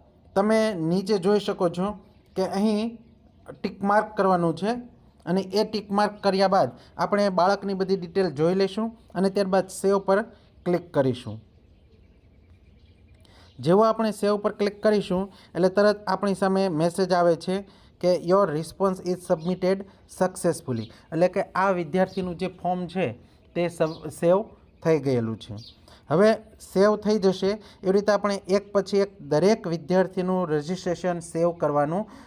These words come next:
રહેશે. તમે જેવું રજિસ્ટ્રેશન સેવ કરશો ને એટલે તમને અહીં જે ઓપ્શન છે, અ, યુ આઈ ડી વાળો, ત્યાં તમે ક્લિક કરશો આ ઓપ્શન પર.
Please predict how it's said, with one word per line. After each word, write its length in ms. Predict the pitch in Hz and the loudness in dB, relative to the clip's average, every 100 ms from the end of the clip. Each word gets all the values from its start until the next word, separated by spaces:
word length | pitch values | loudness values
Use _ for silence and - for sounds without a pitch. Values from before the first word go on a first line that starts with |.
| - | -2
રહેશે. 360 | 143 160 - 107 101 - - _ | 0 0 -2 -12 -12 -20 -20 _
તમે 240 | 175 196 202 | 0 2 2
જેવું 540 | 131 160 196 208 196 | 0 2 2 2 2
રજિસ્ટ્રેશન 580 | 160 165 196 196 190 196 | 0 -2 -4 -6 -4 -4
સેવ 260 | 190 196 196 | -2 0 2
કરશો 380 | 214 196 170 | 0 0 -2
ને 160 | 143 127 - - _ | -2 -4 -10 -20 _
એટલે 280 | - 175 196 | -4 2 2
તમને 420 | 190 190 190 196 185 | 2 -2 0 -2 -4
અહીં 260 | 165 170 196 | -4 0 0
જે 140 | 160 185 | 0 0
ઓપ્શન 480 | 175 180 - 196 170 | 2 0 -2 -4 -2
છે, 220 | - 147 - - _ _ - - _ - - - | -2 -2 -4 -16 _ _ -20 -20 _ -20 -20 -2
અ, 40 | 147 156 - | 2 2 0
યુ 140 | 170 | 2
આઈ 140 | 190 180 | 4 4
ડી 100 | 143 | 2
વાળો, 280 | 127 110 104 - _ | -2 -2 -8 -18 _
ત્યાં 200 | - 190 | 0 0
તમે 180 | 190 202 | 2 -2
ક્લિક 320 | 190 202 196 | -2 -6 -4
કરશો 420 | 220 202 - 120 107 - _ _ _ - _ _ _ _ _ _ _ _ | -2 -2 -2 -8 -8 -20 _ _ _ -20 _ _ _ _ _ _ _ _
આ 180 | 175 170 | 0 4
ઓપ્શન 340 | 165 - 135 | 2 0 -6
પર. 180 | 113 110 | -6 -8